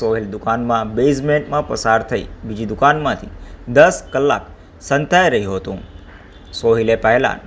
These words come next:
નોકરી કરતો હોવાની અને પાછળનો દરવાજો ખુલ્લો રહેતો હોવાથી માહિતી હતી.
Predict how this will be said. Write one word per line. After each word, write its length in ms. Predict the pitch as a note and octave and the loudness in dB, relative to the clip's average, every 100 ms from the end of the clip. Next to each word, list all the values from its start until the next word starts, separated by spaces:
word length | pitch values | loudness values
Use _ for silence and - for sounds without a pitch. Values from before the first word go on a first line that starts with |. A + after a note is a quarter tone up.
| A#2+ | -2
નોકરી 280 | C3+ E3+ F3 | 0 0 0
કરતો 240 | D#3+ - D3 | 0 0 0
હોવાની 360 | D3+ D#3 D#3+ D3+ - | 4 4 2 -6 -8
અને 120 | A2+ G2 E2+ | -8 -8 0
પાછળનો 440 | A2+ A#2+ D3+ C3+ | 0 0 -2 -2
દરવાજો 440 | B2+ G#2+ G#2 G#2 A2 - | -2 0 2 2 0 -2
ખુલ્લો 320 | B2+ C#3 D3 | -2 2 2
રહેતો 360 | A2+ G#2+ G2+ A2 G#2 | 2 -2 -2 -4 -2
હોવાથી 380 | B2 C3+ - - - - - B2 | 0 0 -2 -14 -20 -20 -10 2
માહિતી 360 | C#3 D3+ F3+ F#3 - - | 4 4 0 -6 -6 -10
હતી. 240 | G2+ G#2 | -12 -10